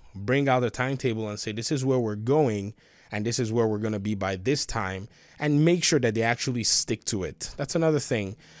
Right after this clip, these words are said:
A lot of delays is another thing that doesn't work in their favor, and they need to ensure that they stick with their timetable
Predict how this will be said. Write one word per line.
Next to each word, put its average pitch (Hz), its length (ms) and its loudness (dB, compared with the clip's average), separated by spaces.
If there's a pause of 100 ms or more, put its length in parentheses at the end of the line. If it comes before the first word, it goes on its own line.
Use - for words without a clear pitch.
A 104 80 -4
lot 147 220 4
of 135 140 4
delays 123 640 4
is 107 100 0
another 120 300 0
thing 117 180 0
that 107 160 0
doesn't 117 320 0
work 113 240 -2
in 107 80 -4
their 98 120 -4
favor, 123 640 2 (320)
and 117 120 -2
they 117 40 2
need 120 180 2
to 120 80 0
ensure 110 260 0
that 104 100 0
they 95 80 -2
stick - 380 0
with 107 80 -2
their 98 140 0
timetable 104 800 -2